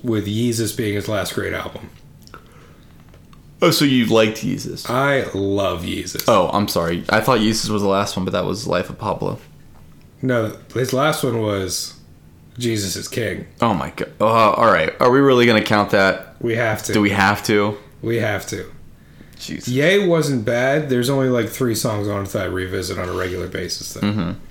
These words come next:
Speaker 1: And out of a seven-track album, that's not a great <laughs> percentage.
Speaker 2: Literally less than half.
Speaker 1: <laughs> Yes.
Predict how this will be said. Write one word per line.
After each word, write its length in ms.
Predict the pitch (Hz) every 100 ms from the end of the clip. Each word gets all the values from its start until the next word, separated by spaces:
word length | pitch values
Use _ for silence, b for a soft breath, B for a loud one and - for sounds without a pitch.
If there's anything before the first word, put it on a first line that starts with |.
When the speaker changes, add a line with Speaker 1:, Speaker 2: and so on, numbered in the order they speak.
| -
Speaker 1:
And 120 | 123
out 160 | 120 120
of 80 | 110
a 60 |
seven-track 1500 | 107 156 131 117 107 117 - - - - - - - 113 95
album, 480 | 110 98 92 92 82 - B B B B B B - -
that's 240 | 117 107 139
not 160 | 113
a 40 | 90
great 240 | 101 92
<laughs> 20 |
percentage. 760 | - - 107 104 95 - - - - B B B B
Speaker 2:
Literally 400 | 156 185 196 180
less 260 | 151 139 -
than 120 | 107
half. 320 | 104 - -
Speaker 1:
<laughs> 60 | 123
Yes. 540 | 156 - - - -